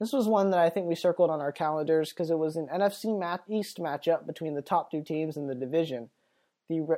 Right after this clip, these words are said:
Eagles before this game at five and one, and the Redskins, I believe, at three and two. Now the Redskins,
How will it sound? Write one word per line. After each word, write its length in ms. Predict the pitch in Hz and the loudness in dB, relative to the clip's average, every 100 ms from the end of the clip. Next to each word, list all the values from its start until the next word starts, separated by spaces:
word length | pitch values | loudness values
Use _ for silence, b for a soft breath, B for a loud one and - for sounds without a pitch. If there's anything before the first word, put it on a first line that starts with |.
| - | 0
Eagles 440 | 220 196 180 196 | 2 6 6 4
before 280 | 190 175 165 | 0 2 4
this 140 | 156 | 2
game 240 | - 165 156 | 0 0 0
at 100 | - | -4
five 240 | 151 139 | -4 -4
and 180 | 131 131 | -6 -4
one, 280 | 170 269 302 | -2 -2 -4
and 200 | 170 156 | -6 -4
the 80 | 143 | -2
Redskins, 580 | 143 151 156 - 151 143 | 2 0 0 -6 -4 -2
I 80 | 135 | -2
believe, 300 | 147 170 - | -2 -2 -4
at 80 | |
three 180 | - 131 | -8 -8
and 100 | 113 | -8
two. 300 | - 202 247 - _ _ _ _ _ _ _ _ _ _ _ | 0 0 0 -6 _ _ _ _ _ _ _ _ _ _ _
Now 140 | - 175 | 2 4
the 100 | 175 | 6
Redskins, 1000 | 180 240 240 - 190 170 208 226 - | 8 6 6 2 4 4 2 0 -4